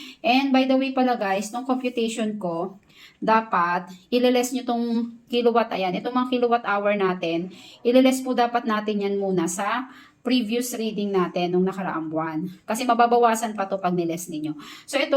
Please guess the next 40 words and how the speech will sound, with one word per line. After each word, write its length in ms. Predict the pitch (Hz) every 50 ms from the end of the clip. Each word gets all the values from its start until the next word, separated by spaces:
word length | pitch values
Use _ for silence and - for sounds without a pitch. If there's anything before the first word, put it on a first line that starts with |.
| 269
pinakita 480 | 269 269 254 262 269 262 254 262 247 247
ko 80 | 247
lang 160 | 240 233 233 240
yung 80 | 233
actual 560 | 196 185 185 - - - 196 170 165 165 165
para 320 | 165 - 214 214 214 208 208
malaman 400 | 220 220 220 214 214 214 214 214
ninyo 240 | 214 208 196 185 180 180 - - - _ _ _ _ _ _ - -
kung 320 | - 247 254 285 277 285
paano 320 | 285 277 226 226 220 226 220
ninyo 240 | 220 220 208 214 208
siya 400 | 214 214 - - 175 190 185 - - - - _ _ -
kukumputin. 800 | - 202 196 196 220 190 185 175 160 160 - - 165 160 165 185
Ngayon, 180 | 233 262 277 269 262
kung 80 | 294
may 80 | 277 285
question 480 | 285 294 269 262 262 - - 262 254 262
po 160 | 262 254 254
kayo, 320 | - 233 220 208 214 220
mag-comment 480 | 214 202 202 - 202 196 196 196 190 196
na 80 | 196
lang 160 | 190 185 185 185
kayo 160 | 202 185 175
dyan 260 | 170 175 170 170 165 -
and 240 | 190 202 214 226 226 - - - - - - _ -
iisa-isahin 720 | - 202 208 220 - 233 240 240 240 233 226 226 220 220
po 80 | 220 220
natin 400 | 220 214 202 190 190 214 202 190
yan. 180 | 185 185 180 185 -
So, 240 | 254 233 233 233 233
ganun 240 | 262 262 285 294
lang 160 | 294 294 285 262
guys 160 | - 269 277
yung 80 | 262
ginawa 400 | 254 247 247 247 233 208 196 196
ko. 160 | 196 190 185 220
Yung 80 | 220
pinakita 400 | 262 247 254 262 247 240 - 247
kong 160 | 262 233 208
example 800 | 226 214 - 240 220 202 196 190 190 - 190 180 175 175 175 180